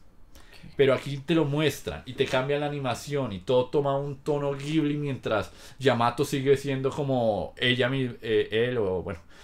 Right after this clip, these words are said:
Speaker 2: él mismo mirando esto y es como teorías que se habían dicho, cosas que habían sido como,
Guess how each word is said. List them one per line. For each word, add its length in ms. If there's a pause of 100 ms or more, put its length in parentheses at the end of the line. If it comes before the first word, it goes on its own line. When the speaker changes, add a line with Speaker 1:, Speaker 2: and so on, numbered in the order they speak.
(260)
Speaker 2:
él 200
mismo 340 (440)
mirando 380
esto 160
y 20
es 60
como 260 (1120)
teorías 640 (120)
que 100
se 100
habían 200
dicho, 360 (460)
cosas 540
que 140
habían 200
sido 220
como, 240